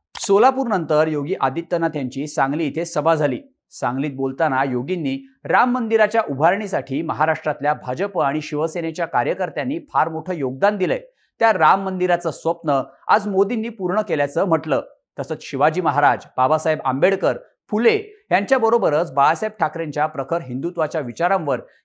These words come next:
गेले दहा वर्ष मोदी मार्गक्रमण करत असल्याचंही त्यांनी म्हटलंय. इकडे हातकणंगले लोकसभेचे महाविकास आघाडीचे उमेदवार सत्यजित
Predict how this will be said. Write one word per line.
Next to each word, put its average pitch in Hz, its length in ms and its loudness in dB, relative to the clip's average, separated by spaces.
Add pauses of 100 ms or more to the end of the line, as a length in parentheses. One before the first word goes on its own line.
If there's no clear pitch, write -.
गेले 254 160 4
दहा 185 320 2
वर्ष 180 280 -2
मोदी 170 380 0
मार्गक्रमण 165 640 -2
करत 156 220 -2
असल्याचंही 160 520 -4
त्यांनी 160 240 -4
म्हटलंय. 147 400 -2 (300)
इकडे 277 200 4
हातकणंगले 226 720 0
लोकसभेचे 170 640 -2
महाविकास 156 520 -2
आघाडीचे 139 440 -4
उमेदवार 131 460 0
सत्यजित 175 500 -6